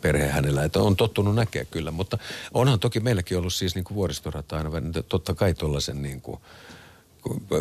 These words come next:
liiton, liiton väliin rupeaa kampeamaan tommonen litku, niin se on aika, se on aika tan-, se on aika liukasta hommaa silloin.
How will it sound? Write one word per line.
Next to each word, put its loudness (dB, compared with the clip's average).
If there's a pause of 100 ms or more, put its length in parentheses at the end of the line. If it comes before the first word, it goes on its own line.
(600)
liiton, 4
liiton 2
väliin 4
rupeaa 0
kampeamaan 0
tommonen 2
litku, 0
niin -2
se -2
on -2
aika, -2
se -2
on 0
aika 0
tan-, 2
se 0
on 4
aika 2
liukasta 0
hommaa -2
silloin. -8